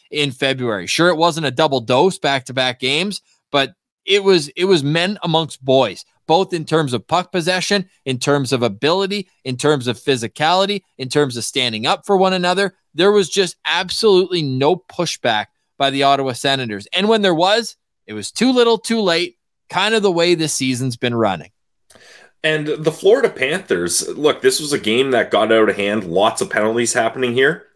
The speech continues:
Speaker 2: The Florida Panthers score their first three goals on the power play. They end up going three for seven.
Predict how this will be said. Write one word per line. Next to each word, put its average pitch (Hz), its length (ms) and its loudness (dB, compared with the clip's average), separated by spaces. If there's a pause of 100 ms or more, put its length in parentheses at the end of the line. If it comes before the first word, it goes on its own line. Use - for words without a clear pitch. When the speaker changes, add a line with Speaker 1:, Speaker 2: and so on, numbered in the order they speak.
(120)
Speaker 2:
The 139 80 -2
Florida 247 340 0
Panthers 156 480 0
score 139 240 4
their 131 120 6
first 147 420 0
three 139 200 0
goals 143 300 4
on 127 100 -6
the 98 60 -6
power 143 320 0
play. 80 320 -6 (260)
They 135 140 6
end 170 160 2
up - 160 -4
going 143 300 2
three 135 260 -2
for 139 160 -2
seven. 107 480 0